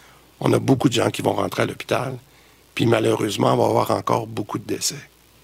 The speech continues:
Beaucoup de décès. Et ce que j'aimerais, c'est que j'aimerais qu'on continue à faire les sacrifices qu'on doit faire pour se rendre jusqu'à la vaccination, pour se rendre jusqu'à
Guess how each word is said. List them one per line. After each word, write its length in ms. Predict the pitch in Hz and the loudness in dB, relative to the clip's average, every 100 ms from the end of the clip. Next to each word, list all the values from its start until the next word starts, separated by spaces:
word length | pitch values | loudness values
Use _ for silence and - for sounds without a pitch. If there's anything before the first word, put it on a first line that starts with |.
| _ _ - | _ _ -12
Beaucoup 300 | 117 - - | -4 -2 -2
de 60 | - | -4
décès. 300 | 117 - - - - - - - - | -4 -4 -6 -10 -20 -20 -20 -20 -10
Et 80 | 95 | 0
ce 120 | - | 2
que 100 | - | 4
j'aimerais, 560 | 117 113 107 104 139 175 - - - - | 4 4 2 2 0 -2 -14 -20 -20 -6
c'est 180 | - - | 2 2
que 60 | - | 4
j'aimerais 380 | 117 107 117 131 | 4 4 2 0
qu'on 180 | 95 | -2
continue 560 | - 135 123 - 123 131 | 0 0 2 0 2 2
à 80 | 110 | 2
faire 220 | 120 120 | 0 0
les 120 | 104 | 2
sacrifices 800 | 98 101 - - - 143 - - - - - - | 2 0 -2 -10 -4 0 0 -2 -16 -20 -20 -6
qu'on 240 | - 139 143 | 0 2 4
doit 220 | 117 110 | 2 2
faire 340 | 123 131 143 - - - - _ | 0 0 -2 -8 -20 -20 -20 _
pour 260 | - 156 139 | 2 4 4
se 140 | - | 4
rendre 400 | 131 131 147 120 | 4 2 0 -2
jusqu'à 340 | - - - - | -4 -6 -6 -6
la 120 | 110 | -6
vaccination, 680 | 110 - - 123 113 - 110 - - - - | -6 -4 -4 -4 -6 -8 -8 -20 -20 -20 -6
pour 280 | - 175 175 | 2 4 4
se 100 | - | 2
rendre 380 | 131 120 135 120 | 2 2 2 0
jusqu'à 380 | 113 - 123 | -2 -2 0